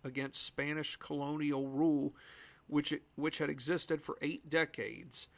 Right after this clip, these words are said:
And yes, the Spanish were very, very prevalent in the Southwest.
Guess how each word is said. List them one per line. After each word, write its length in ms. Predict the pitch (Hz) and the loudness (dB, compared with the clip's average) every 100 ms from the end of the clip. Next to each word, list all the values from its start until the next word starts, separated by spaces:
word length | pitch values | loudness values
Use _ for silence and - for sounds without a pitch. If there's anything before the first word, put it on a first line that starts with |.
| - - _ | -20 -20 _
And 220 | 147 151 | -4 2
yes, 320 | 156 135 127 - | 4 2 0 -2
the 140 | 143 | -2
Spanish 720 | - - 165 170 170 - - | -2 0 0 0 -2 -4 -8
were 220 | - 151 139 | -2 0 0
very, 420 | 135 160 165 156 | 2 2 2 0
very 300 | 147 147 147 | 0 -2 -2
prevalent 640 | - 156 165 151 143 135 | -2 2 2 0 -2 -4
in 80 | 170 | -6
the 40 | |
Southwest. 960 | - 156 143 139 139 143 147 143 - | -2 0 0 -2 -4 -2 0 -2 -6